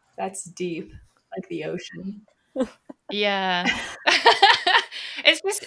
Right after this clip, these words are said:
Speaker 2: it's just, I never, you know, like, it's been so horrible for healthcare workers and for, um, people who are doing
Speaker 1: Mm-hmm.
Speaker 2: deliveries and working in grocery stores for this, just this pandemic. And you just imagine how much, how much worse things are gonna be for climate change. And the fact that, yeah, like, it's all of the geoscientists, all the people I work with,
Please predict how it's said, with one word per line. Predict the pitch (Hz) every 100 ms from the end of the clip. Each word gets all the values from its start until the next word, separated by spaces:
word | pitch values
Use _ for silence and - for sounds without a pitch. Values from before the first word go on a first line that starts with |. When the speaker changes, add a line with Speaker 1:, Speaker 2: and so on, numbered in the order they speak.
| -
Speaker 2:
it's | 277 -
just, | 339
I | 294
never, | 269 262 294 285
you | 254
know, | 247
like, | 247 247
it's | 240 220
been | 262
so | 370 247 247
horrible | 226 180 202 185 170
for | - 170
healthcare | 180 277 - 190
workers | 175 175 180 180
and | 170
for, | - 180
um, | - 202 196
people | 214 196 175 175
who | 190
are | 175
doing | 180
Speaker 1:
Mm-hmm. | -
Speaker 2:
deliveries | 175 175 180 170 170
and | 165
working | 160 170
in | 180 165
grocery | 151 180 196
stores | - 165 151 165 - - -
for | 226
this, | 208 -
just | 202 262
this | 220 -
pandemic. | 196 170 185 196 160 156
And | 170
you | 170
just | 185
imagine | 196 180 170 202
how | 196
much, | 185 - - _
how | -
much | 220 170
worse | 165 185
things | - 160 165
are |
gonna | 156 151
be | 151 147 143 151 - - _
for | -
climate | - 165 214 302
change. | - 147 156 165
And |
the | 160
fact | 170 165 -
that, | 170
yeah, | 165 180
like, | 156 143
it's | 170 -
all | 160 175
of |
the | 190
geoscientists, | 180 160 175 147 151 175 -
all | 185
the | 196
people | 196 196
I | 190
work | 151 160 -
with, | 151